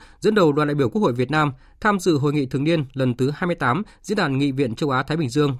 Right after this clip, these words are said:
tại thủ đô Canberra của Australia. Đoàn đại biểu Quốc hội Việt Nam đã có những đóng góp quan trọng, góp phần vào thành công của hội nghị lần này.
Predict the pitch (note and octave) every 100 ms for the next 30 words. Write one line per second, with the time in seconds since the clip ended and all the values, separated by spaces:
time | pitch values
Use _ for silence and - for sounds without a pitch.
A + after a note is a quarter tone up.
0 | - C#3 B2+ C3 C#3+ C#3+ C#3+ C3+ C3+ C3+
1 | B2+ A2+ E3+ D3+ C3+ C3 B2 - _ _
2 | - - - F3 E3+ E3 D#3+ A#3 D#3+ D3
3 | D3 F#3 F3 - C#3 C3+ D3 D3+ D3 G#3
4 | - G#3+ G3 F#3 D#3 - - - A#3 B3
5 | D#3 C3+ C3+ C3 C3 B2 F3 E3 B2 A#2
6 | B2+ A#2 A#2+ B2 A#2